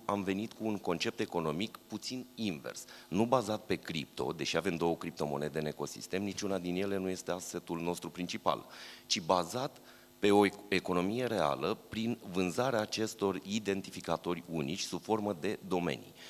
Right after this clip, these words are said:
Ele nu au funcții doar de simplu site, să zic așa, unde putem naviga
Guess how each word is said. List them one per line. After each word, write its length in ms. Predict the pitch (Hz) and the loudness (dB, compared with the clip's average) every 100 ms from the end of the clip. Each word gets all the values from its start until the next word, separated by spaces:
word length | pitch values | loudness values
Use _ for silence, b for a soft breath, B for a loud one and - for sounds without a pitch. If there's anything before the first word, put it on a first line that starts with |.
| B | B
Ele 220 | 95 95 | 2 4
nu 120 | 107 139 | 4 4
au 80 | 131 | 0
funcții 400 | - 110 - 80 69 | -2 -2 -2 -6 -2
doar 240 | 78 98 95 76 | 4 6 4 2
de 600 | 85 82 78 78 73 73 - B B B B B - | 4 4 4 2 0 -2 -8 B B B B B -14
simplu 400 | - - 117 104 | -4 0 0 0
site, 340 | 92 - 85 - | -2 0 0 0
să 220 | - - | -10 -8
zic 160 | 69 71 | -6 -4
așa, 160 | 69 73 | -2 -2
unde 200 | 73 71 | -2 -4
putem 300 | - 87 92 | -2 2 2
naviga 500 | 90 73 76 69 | 2 2 4 2